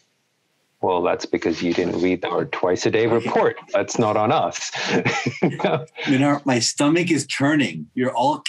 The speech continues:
Speaker 2: kicked off and
Speaker 1: <laughs>
Speaker 2: you're, like, ten minutes
Speaker 1: Well,
Speaker 2: late.
Speaker 1: no, this is the thing, right?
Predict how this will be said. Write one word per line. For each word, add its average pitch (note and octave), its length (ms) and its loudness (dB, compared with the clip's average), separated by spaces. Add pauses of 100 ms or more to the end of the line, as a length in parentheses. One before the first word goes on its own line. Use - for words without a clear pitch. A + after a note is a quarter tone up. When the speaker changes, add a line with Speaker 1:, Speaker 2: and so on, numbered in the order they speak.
(120)
Speaker 2:
kicked - 240 -4 (100)
off C3+ 400 0
and A2+ 440 0
Speaker 1:
<laughs> E3 240 2
Speaker 2:
you're, B2 140 2
like, A2+ 180 2 (240)
ten D#3+ 440 0
minutes D#3 480 2
Speaker 1:
Well, D#3+ 180 2
Speaker 2:
late. F3 100 4
Speaker 1:
no, G#3+ 160 4 (360)
this A3 100 4
is - 60 -8
the G3 100 4
thing, C#3 500 0
right? A2 280 0